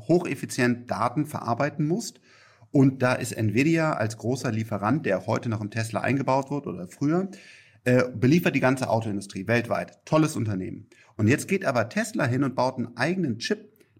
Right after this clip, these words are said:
der zehnmal so gut ist wie Nvidia. Und ich, kein einziger deutscher Autobauer hat eine eigene Chip-Entwicklungsteam. Also ist mir nicht bekannt, gerne auch hier, ähm,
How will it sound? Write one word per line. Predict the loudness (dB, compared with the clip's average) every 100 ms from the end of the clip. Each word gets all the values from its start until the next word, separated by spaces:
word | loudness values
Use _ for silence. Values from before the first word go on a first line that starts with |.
| 0
der | 0 0
zehnmal | -6 -2 0 2 2 0 -2 -4 -8 -10
so | 0 2 2
gut | 0 -2
ist | -2 -4 -6
wie | -6 -2 0
Nvidia. | 0 0 0 0 -4 -12 _ _ _ _ -20 -2
Und | -2 -2
ich, | -8 -8 _
kein | -2 2 2
einziger | 2 0 0 0
deutscher | 0 -2 -2
Autobauer | 0 2 2 2 2 0 -2 -4 -12 _ -12
hat | -2 0 -2 -10 -20 _ 0
eine | 2 2 0
eigene | -2 -2 -4
Chip-Entwicklungsteam. | -2 -2 -2 -2 -2 -4 -2 -4 -4 -6 -2
Also | 2 2 2
ist | 2
mir | 4
nicht | 4 4
bekannt, | -4 -2 -2 0
gerne | 0 2
auch | 0 -4
hier, | -4 -2 -2 -4
ähm, | -2 -2 -4